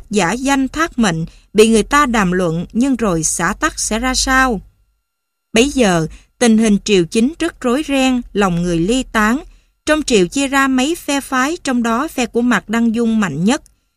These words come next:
Thái hậu đã thấy rõ ý định tiếm ngôi của Mạc Đăng Dung. Việc Chiêu Tông phải bỏ chạy về miền Tây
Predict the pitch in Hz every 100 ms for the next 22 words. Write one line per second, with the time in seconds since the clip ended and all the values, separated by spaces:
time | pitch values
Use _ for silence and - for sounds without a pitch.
0 | _ - 269 311 277 170 190 202 247 285
1 | 202 180 - 269 208 156 - 220 311 285
2 | 247 - 226 208 - 208 214 208 226 214
3 | 180 _ _ _ _ 233 233 - 285 -
4 | 277 269 247 196 226 - 185 170 190 175
5 | 180 170 - 254 262